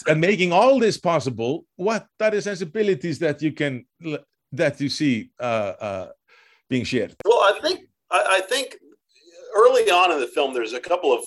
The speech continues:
Speaker 2: clear indications of where it's going politically and ideologically. I mean, it starts where you hear the, uh, the news.
Speaker 1: Yeah.
Speaker 2: You hear, you hear all just the terrible news,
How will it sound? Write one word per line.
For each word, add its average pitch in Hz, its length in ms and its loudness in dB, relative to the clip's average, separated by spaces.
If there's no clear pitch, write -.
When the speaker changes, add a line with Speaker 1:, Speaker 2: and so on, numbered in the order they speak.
Speaker 2:
clear 170 240 0
indications 120 640 -2
of 104 60 -8
where 110 160 0
it's 104 140 -6
going 101 480 -6
politically 117 520 -2
and 101 100 -12
ideologically. 92 880 -4
I 107 40 -8
mean, 120 160 -4
it 123 120 -10
starts - 580 -2
where 123 160 -10
you 120 160 -12
hear 127 300 -6
the, 110 280 -4
uh, 101 100 -2
the 104 160 -8
news. 101 600 -12
Speaker 1:
Yeah. 147 380 -2
Speaker 2:
You 143 60 -2
hear, 127 300 -2
you 117 300 -20
hear 143 260 0
all 135 360 4
just 123 220 -14
the - 200 -16
terrible 123 420 -4
news, 98 480 -8